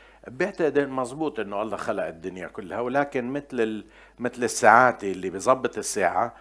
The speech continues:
وب-، ب-، بشحنها، آه، بتعرفوا الساعات اللي كن-، كنا نعمل هيك، ال-، نعبيها،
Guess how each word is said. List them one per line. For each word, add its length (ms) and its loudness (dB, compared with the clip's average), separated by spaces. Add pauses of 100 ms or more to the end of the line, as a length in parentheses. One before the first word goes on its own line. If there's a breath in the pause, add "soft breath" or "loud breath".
(200 loud breath)
وب-، 160 -8
ب-، 380 -6
بشحنها، 680 -4 (540)
آه، 340 -8
بتعرفوا 440 -4
الساعات 460 0
اللي 180 -4
كن-، 280 -10
كنا 280 -12
نعمل 380 -8
هيك، 280 -4 (420 loud breath)
ال-، 360 -10
نعبيها، 680 2